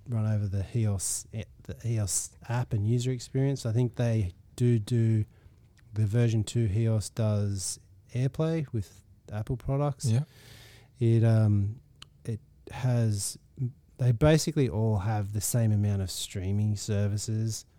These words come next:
Speaker 1: I think if you're a Spotify user,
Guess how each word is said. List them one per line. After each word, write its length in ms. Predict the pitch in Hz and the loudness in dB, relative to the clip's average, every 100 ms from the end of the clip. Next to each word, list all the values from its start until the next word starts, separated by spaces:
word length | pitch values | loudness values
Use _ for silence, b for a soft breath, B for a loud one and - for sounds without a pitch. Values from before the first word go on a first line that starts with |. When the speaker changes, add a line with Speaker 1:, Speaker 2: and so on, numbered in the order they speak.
| b b b b | b b b b
Speaker 1:
I 80 | 110 | -4
think 640 | 95 135 123 120 - - - | 0 4 6 4 0 -8 -12
if 260 | 117 110 - | -6 -6 -2
you're 120 | 113 | -2
a 40 | |
Spotify 840 | 104 - - 110 113 - 123 113 104 | 0 -2 -2 -2 -2 -2 -2 0 0
user, 580 | 107 113 113 113 113 | 2 0 0 0 0